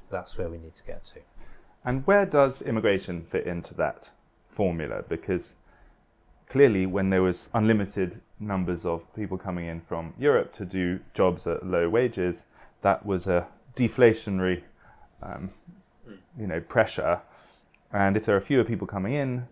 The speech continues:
Speaker 2: that, that will mean wages go up. I, is that a good thing? Should there be, should we be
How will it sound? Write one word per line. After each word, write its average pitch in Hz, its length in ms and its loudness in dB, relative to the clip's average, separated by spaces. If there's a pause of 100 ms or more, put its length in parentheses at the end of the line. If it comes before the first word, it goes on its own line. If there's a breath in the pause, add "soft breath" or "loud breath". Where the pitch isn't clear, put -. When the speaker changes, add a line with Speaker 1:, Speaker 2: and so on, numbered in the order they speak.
(200)
Speaker 2:
that, 95 440 -4 (160)
that 92 160 -2
will 90 100 -6
mean 87 320 -6 (220)
wages 85 400 -2
go 90 180 4
up. - 260 2
I, - 80 -10 (180)
is 101 180 -6
that 110 160 0
a 110 60 0
good 135 300 0
thing? 185 540 -4 (140)
Should 123 320 -4
there 113 140 4
be, 117 480 -4 (840 soft breath)
should - 220 -2
we 110 120 0
be 104 300 -2